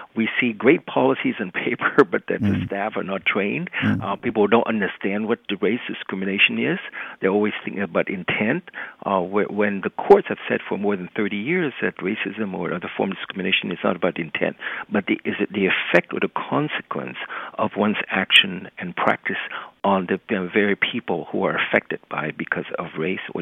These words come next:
Speaker 1: gender or disability. And that's why we think that it's great to have policies on paper, but you gotta implement them and translate these, uh, wishes and standards into, uh, g-, good practices.
Speaker 2: Mm. Uh, Fo, just before we go,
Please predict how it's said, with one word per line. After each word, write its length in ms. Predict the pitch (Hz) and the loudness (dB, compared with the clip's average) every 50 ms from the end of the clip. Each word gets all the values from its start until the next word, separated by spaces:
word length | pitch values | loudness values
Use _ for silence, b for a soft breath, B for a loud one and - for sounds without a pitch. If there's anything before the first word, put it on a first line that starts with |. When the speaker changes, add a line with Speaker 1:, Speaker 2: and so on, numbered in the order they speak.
| - - | 0 0
Speaker 1:
gender 380 | - - - - - 92 85 | 2 2 0 0 2 2 2
or 180 | 76 71 78 - | 2 0 -2 -2
disability. 800 | 65 80 78 - 80 - - 87 80 80 71 - - 143 - B B B B B B B B | -4 -6 -8 -8 -8 -6 -4 -4 -2 -2 -4 -4 -6 -10 -12 B B B B B B B B
And 140 | - 92 92 | -8 -2 0
that's 160 | 101 95 - - - | 0 0 0 2 2
why 220 | 101 92 92 85 | 4 4 4 2
we 160 | 87 90 - - - | 2 -2 -6 -4 -2
think 240 | - 92 - - - | 0 0 0 -2 -4
that 160 | - 71 73 - - - | -4 -4 -4 -6 -8 -8
it's 140 | - - - - - - | -8 -10 -10 -16 0 4
great 240 | 104 104 135 143 | 6 6 6 6
to 100 | - 139 | 2 4
have 160 | 131 139 - - | 4 4 2 4
policies 580 | - 127 127 135 131 131 - - 135 139 135 - | 4 6 6 6 4 2 -2 -4 -4 -4 -2 -2
on 120 | 117 110 | -4 -4
paper, 400 | - - - - - - 156 160 | 0 -2 -2 -2 -2 -2 -4 -4
but 200 | 151 110 95 - - | 0 -2 -2 -2 0
you 60 | 85 | 0
gotta 240 | - 92 90 85 - | 2 2 2 2 -2
implement 500 | 98 101 - - 101 90 92 - - 78 | -2 -6 -4 -4 -2 -2 -2 -4 -4 -4
them 220 | - 92 87 87 87 | -4 -4 -2 -2 -4
and 160 | 85 82 80 B B B B B - | -4 -6 -8 B B B B B 2
translate 560 | - 110 104 98 - - - 98 76 - - | 4 4 2 2 -2 -2 -2 -2 -2 -2 -4
these, 160 | 104 95 87 - - - 82 | -6 -6 -6 -8 -4 -2 -2
uh, 300 | 85 78 82 82 82 - B B B B B B B | -2 0 -2 -4 -6 -6 B B B B B B B
wishes 460 | - - - 101 92 - - 92 92 95 - - - - | -12 0 4 6 6 6 6 4 -2 -6 -6 -8 -6 -4
and 300 | 101 90 85 85 78 - - - | -4 -4 -4 -4 -6 -8 -10 2
standards 480 | - 120 113 120 123 113 101 95 98 - - - | 2 4 4 4 4 2 0 -4 -4 -10 -12 -6
into, 760 | - 107 95 92 - - - 95 92 90 85 85 82 87 - - _ - | -4 -4 -4 0 0 0 0 0 0 0 0 0 -2 -2 -4 -8 _ -16
uh, 40 | - | -16
g-, 80 | - - | -2 2
good 180 | - 120 - - | 2 2 2 2
practices. 560 | - - 98 101 - - - - - - - - - - - _ _ | 0 0 0 0 -2 -6 -10 -12 -12 -12 -12 -14 -16 -16 -18 _ _
Speaker 2:
Mm. 260 | 117 117 104 95 - B B B B B B B 143 | 2 2 2 2 -2 B B B B B B B 0
Uh, 220 | 147 147 147 135 131 | 4 6 6 6 4
Fo, 200 | - 185 175 156 | 4 4 4 6
just 220 | 139 190 185 - | 4 2 2 2
before 280 | 190 165 - 180 147 131 | -2 0 4 4 6 6
we 100 | 120 101 | 4 6
go, 260 | 104 101 92 104 | 6 6 6 4